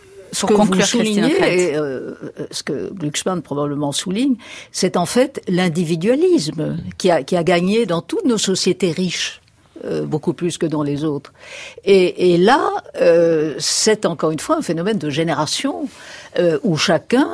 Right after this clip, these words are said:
Speaker 1: il y a, il y a cet émiettement, cette multiplication des identités, cette, cette, cette espèce de, de, de mosaïque désormais,
Speaker 2: Mm.
Speaker 1: euh, de, de notre société, où le sens du collectif,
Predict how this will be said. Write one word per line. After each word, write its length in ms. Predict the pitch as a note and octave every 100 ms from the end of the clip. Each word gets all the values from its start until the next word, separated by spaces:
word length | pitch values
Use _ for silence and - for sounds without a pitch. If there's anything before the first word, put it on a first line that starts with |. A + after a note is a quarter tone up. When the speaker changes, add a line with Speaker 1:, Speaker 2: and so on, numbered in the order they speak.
| G#4
Speaker 1:
il 100 | D#3
y 60 | D#3+
a, 60 |
il 40 | D#3+
y 80 | D#3+
a 40 |
cet 260 | - E3 G3+
émiettement, 580 | G3 G3+ G#3+ A#3 -
cette 260 | E4 E3+ -
multiplication 880 | F#3+ G3+ G3+ - G3 F#3+ F#3 A3+ A3
des 220 | E3 D#3
identités, 600 | E3 E3+ D#3+ E3+ - D4 F#4
cette, 240 | - E3 D#3+
cette, 260 | - D#3+
cette 280 | D3+ D#3+ C#3
espèce 400 | D#3+ - F#3 E3+
de, 140 | D#3 C#3
de, 280 | D3+ D3 D3 - -
de 140 | E3+ F3
mosaïque 640 | F#3+ G#3 G#3+ A#3 C#4+ -
désormais, 680 | - F#3 F#3 D#3 F#3 G3 F3+ - -
Speaker 2:
Mm. 40 | F#3+ F#3 -
Speaker 1:
euh, 580 | D#3+ D3+ C#3+ D3 D#3+ E3+
de, 340 | E3+ F3 D#3
de 160 | D3 E3
notre 340 | D#3+ D#3+ E3
société, 580 | D#3 D#3+ - D3+ - E4 - -
où 180 | F#3+
le 200 | F#3 E3+
sens 640 | D#3 - G3 F3+ - - -
du 160 | D3 C#3+
collectif, 760 | - D#3 C#3+ - C4+ - -